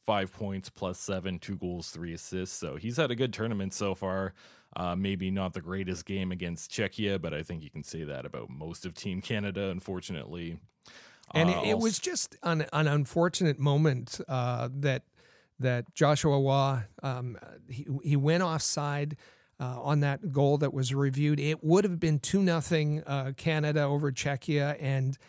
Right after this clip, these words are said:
Speaker 2: uh, that, that might have changed the complexion. Instead, um, offside, um, the, the goal was, was taken away, and soon after, uh, Czechia scored twice and had a two one lead going into the first intermission. That seemed to be, that whole sequence seemed to be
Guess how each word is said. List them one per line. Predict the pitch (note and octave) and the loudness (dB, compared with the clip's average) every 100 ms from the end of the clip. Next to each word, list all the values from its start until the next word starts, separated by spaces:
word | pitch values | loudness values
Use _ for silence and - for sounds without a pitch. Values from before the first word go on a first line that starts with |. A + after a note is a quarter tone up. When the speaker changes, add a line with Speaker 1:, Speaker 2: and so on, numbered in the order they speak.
| - _ - | -20 _ -6
Speaker 2:
uh, | C#3 C3+ C#3 | -2 0 2
that, | D#3 F3 D#3 | 4 2 2
that | D#3+ - - | 0 0 2
might | D#3 D#3 | 4 6
have | D3 | 4
changed | C#3+ - D#3 D#3+ C#3 | 2 2 4 4 2
the | C#3+ | 0
complexion. | C#3+ C3+ D3 C#3+ - D3+ C#3+ | -2 0 0 0 2 2 2
Instead, | C3+ C3 - E3 D#3 D#3 E3 - | -2 -2 -2 2 2 2 -2 -6
um, | C3+ B2+ B2 C3+ C#3 - | -4 -2 -4 -6 -12 -6
offside, | - D3 C#3 - C#3+ D3 D3 C#3+ - | -2 -2 -2 -2 0 0 0 -4 -6
um, | B2+ B2 B2+ C3 C3+ | -6 -4 -6 -8 -6
the, | B2+ B2+ - | -6 -8 -8
the | C3 | -4
goal | C3+ C#3+ D3+ | 2 2 4
was, | C#3+ B2+ - | 2 0 -2
was | D#3 C3+ - | 0 0 2
taken | D#3 D3+ C#3+ | 0 2 2
away, | C3+ C3+ C3+ C#3+ - - _ - | 2 2 0 -2 -8 -20 _ 0
and | C#3+ C3 | 2 2
soon | - E3+ E3 | 4 6 6
after, | D3+ E3 - C3 C3 D3 - _ _ - | 6 4 2 -2 -2 -8 -14 _ _ -4
uh, | B2 B2 B2+ | -2 0 -2
Czechia | C3 - C#3+ D3 C3 | -2 -2 0 0 -2
scored | - C3+ C3 | 0 0 0
twice | - C3+ C3 B2+ | 0 0 2 2
and | C#3 B2+ | 0 0
had | G#2 C#3 | 2 0
a | B2 | 0
two | - E3 | 4 4
one | C#3 C#3 C3 C#3 - | 6 4 4 2 2
lead | D3 C3+ C3+ | 2 2 2
going | C3+ C3+ C3+ | 2 4 4
into | C3 C3+ | 2 0
the | C3 | -2
first | - C#3+ C3 D#3 | 2 2 4 2
intermission. | C#3+ D3+ D#3+ F#3+ F3 | 4 4 4 4 4
That | A#3 | 2
seemed | - E4+ A3+ | 0 -2 0
to | D#3+ | 4
be, | D#3+ D#3 | 4 4
that | - D3 C#3 | 2 2 2
whole | - F#3+ F#3 D#3+ | 2 4 6 4
sequence | - - E3 E3+ C#3 B2+ | 2 -2 -4 -4 -4 -2
seemed | - D3 C#3+ | -2 -2 -2
to | C3+ | 0
be | B2+ B2+ | 0 -2